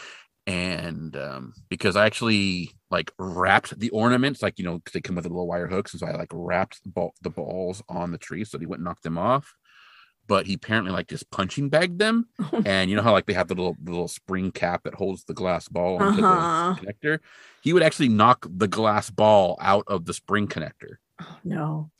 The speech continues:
Speaker 1: And so there were all these spring connectors on the tree and balls just, like, under the couch and under the tree and everywhere. Thankfully, he didn't break any.
Speaker 2: That's good.
Speaker 1: But yeah,
Speaker 2: Yeah,
Speaker 1: so
Speaker 2: no, Billy, just anything green, like, any kind of plant,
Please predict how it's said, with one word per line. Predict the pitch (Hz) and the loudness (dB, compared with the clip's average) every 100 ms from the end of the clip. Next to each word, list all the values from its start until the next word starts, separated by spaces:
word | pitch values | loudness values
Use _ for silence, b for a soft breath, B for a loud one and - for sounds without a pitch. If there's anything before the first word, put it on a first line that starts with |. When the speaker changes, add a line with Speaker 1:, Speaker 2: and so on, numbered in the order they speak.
| _ | _
Speaker 1:
And | 107 104 | -4 2
so | 110 | 4
there | 101 95 | 6 4
were | |
all | 90 110 | 4 4
these | 104 87 | 2 -4
spring | - - 117 113 | -8 0 0 0
connectors | - 98 - 85 82 - | -2 -4 -4 -10 -12 -10
on | 87 82 | -8 -8
the | |
tree | 80 - 87 80 82 b b b b | -10 -8 -8 -8 -12 b b b b
and | 95 85 | -4 -4
balls | 82 90 90 82 - | 0 0 0 -2 -8
just, | 90 | -8
like, | 80 73 | -8 -6
under | 85 | -6
the | 76 | -6
couch | - 90 82 - | -6 -4 -4 -6
and | - 73 67 _ _ - | -10 -12 -14 _ _ -14
under | 71 | -14
the | - | -14
tree | - 78 67 | -14 -12 -12
and | 60 64 _ | -12 -14 _
everywhere. | - - - _ | -14 -14 -18 _
Thankfully, | - 254 202 | -4 0 0
he | 147 | 2
didn't | 151 | 0
break | 98 98 - | 0 -2 -2
any. | - - _ _ | -14 -18 _ _
Speaker 2:
That's | 214 202 | -2 0
good. | - 165 143 180 _ _ _ _ _ _ _ | -2 -2 -4 -10 _ _ _ _ _ _ _
Speaker 1:
But | 78 62 _ | -4 -4 _
yeah, | 73 - | -14 -12
Speaker 2:
Yeah, | |
Speaker 1:
so | - - | -12 -6
Speaker 2:
no, | 190 196 | -4 -2
Billy, | 202 277 359 | 4 4 4
just | 349 330 - - | 4 2 2 0
anything | 240 294 302 247 175 | 2 2 0 0 0
green, | 175 175 180 190 208 226 | 0 -2 0 0 -2 -2
like, | 180 160 | -4 -6
any | 180 185 | -4 -4
kind | 196 202 | -2 -2
of | 180 | -2
plant, | 170 180 160 160 | -4 -4 -2 -4